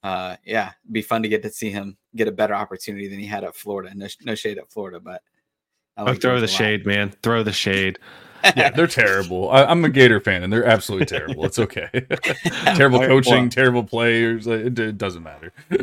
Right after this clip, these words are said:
Speaker 3: He, I'm glad that he
Speaker 2: Yeah.
Speaker 3: got out of there. Honestly, it was a, it was an amazing transfer for him. Amazing transfer for Georgia. Like, it was just great overall.
Speaker 1: It's a good fit, you know? Can't, can't, can't hate a good fit.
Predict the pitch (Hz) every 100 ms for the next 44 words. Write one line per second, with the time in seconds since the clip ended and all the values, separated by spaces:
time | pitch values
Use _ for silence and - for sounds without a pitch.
0 | - 127 123 139 131 131 135 120 117 113
1 | 110 104 101 120 147 175 160 151 131 113
2 | 165 156 117 131 123 113 117 120 - 110
3 | 90 95 120 135 135 - _ 107 123 117
4 | 110 117 117 113 101 104 92 98 117 131
5 | 120 127 110 101 - 117 131 123 110 _
6 | - 98 - 117 110 82 104 95 95 90
7 | 87 _ _ - _ _ - 135 165 220
8 | 151 - _ 120 120 156 156 _ - -
9 | - 156 120 - 160 156 151 131 131 127
10 | 120 98